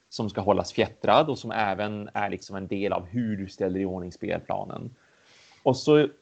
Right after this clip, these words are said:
turas spelarna om med att göra två handlingar vardera. Man får själv välja vilken ordning man ska göra sina handlingar. Men man måste göra sina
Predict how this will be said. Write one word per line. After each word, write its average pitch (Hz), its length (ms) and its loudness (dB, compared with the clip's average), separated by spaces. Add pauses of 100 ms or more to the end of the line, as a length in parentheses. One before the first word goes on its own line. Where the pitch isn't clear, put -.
(200)
turas 135 400 4
spelarna 120 520 4
om 123 580 0
med 104 280 -2
att 95 200 2
göra 98 200 6
två 127 320 2
handlingar 92 640 0
vardera. 82 680 4
Man 107 200 -2
får 110 100 -8
själv 104 360 4
välja 95 280 2
vilken 92 260 -4
ordning 90 380 -2
man 98 160 -4
ska 101 140 -2
göra 95 220 4
sina 98 180 -4
handlingar. 107 600 -2
Men 107 100 0
man 98 60 0
måste 95 200 -2
göra 90 160 6
sina 87 260 -2